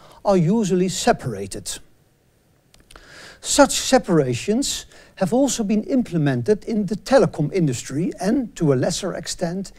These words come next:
in the energy sector. The separation can take on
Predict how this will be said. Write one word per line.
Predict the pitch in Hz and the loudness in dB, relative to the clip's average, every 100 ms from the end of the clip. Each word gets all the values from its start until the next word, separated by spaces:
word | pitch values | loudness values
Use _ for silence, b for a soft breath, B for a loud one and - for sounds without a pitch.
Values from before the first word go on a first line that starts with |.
| B B | B B
in | - 202 | -2 0
the | 220 - | 0 0
energy | 277 202 131 135 | 0 0 0 -2
sector. | - - - - 101 - _ _ _ _ _ _ - b b b b b b - | -2 -4 -4 -12 -12 -14 _ _ _ _ _ _ -20 b b b b b b 2
The | 175 | 2
separation | - 247 - 185 208 254 - 247 208 | 4 2 4 2 4 2 0 -2 -2
can | - 196 | -2 -4
take | - 226 226 - | 0 0 0 -2
on | 175 196 226 214 | -2 -2 -2 -8